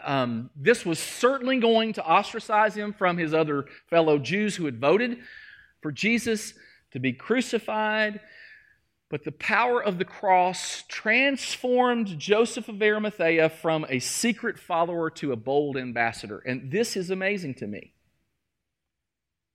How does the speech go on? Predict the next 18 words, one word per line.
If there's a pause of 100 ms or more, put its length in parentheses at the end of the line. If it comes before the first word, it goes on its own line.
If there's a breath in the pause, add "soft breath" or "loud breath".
(180)
Now,
here's
what
happened (120)
normally (380)
to
crucified
bodies. (1400)
They
were
normally
left
on
the
cross
for
a
while.